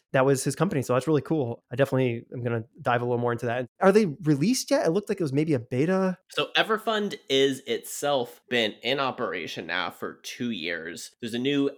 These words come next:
Speaker 2: S D K, and then they have, like, a script tag you can add to your site now. So you can build in Everfund into your website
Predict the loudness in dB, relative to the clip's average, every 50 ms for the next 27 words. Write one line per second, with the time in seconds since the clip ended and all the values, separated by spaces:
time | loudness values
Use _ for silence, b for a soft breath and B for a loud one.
0 | -4 -4 -4 -4 -4 -6 -10 -10 -8 -6 -4 0 0 0 0 0 -2 -4 -6 -6
1 | -6 -4 -4 -2 -2 -2 -2 -4 -4 -6 -6 -6 -6 -6 -8 -8 -8 -12 _ -14
2 | -12 -8 -6 -6 -6 -6 -6 -6 -4 -4 -4 -4 -6 -10 -12 -10 -8 -4 -2 -2
3 | -2 -2 -4 -6 -8 -8 -8 -6 -2 -2 -2 0 0 -2 -2 -2 -4 -6 -8 -8
4 | -8 -10 -10 -10 -10 -8 -8 -10 -12 -16 _ -6 0 2 4 4 4 4 2 0
5 | -2 -4 -2 0 0 0 -2 -4 -4 -2 -2 0 0 -2 -4 -2 -2 -4 -4 -4
6 | -6 -8 -10 -8 -8 -8 -8 -8 -6 -6 -4 -4 -4 -4 -2 -2 -4 -2